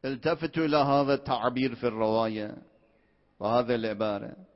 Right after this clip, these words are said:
قال الإمام الصادق: "إذ اختلط القرآن بلحمه ودمه". لحم الإنسان ودم الإنسان إذا اختلط بموضوع أو بشيء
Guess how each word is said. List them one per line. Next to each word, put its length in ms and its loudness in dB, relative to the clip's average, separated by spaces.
قال 220 0
الإمام 380 2
الصادق: 720 -2
"إذ 140 -4
اختلط 800 -2
القرآن 1000 -6
بلحمه 1120 0
ودمه". 640 2
لحم 500 -6
الإنسان 920 -2
ودم 640 -4
الإنسان 760 -4
إذا 200 -4
اختلط 640 -4
بموضوع 720 -4
أو 280 -6
بشيء 840 -2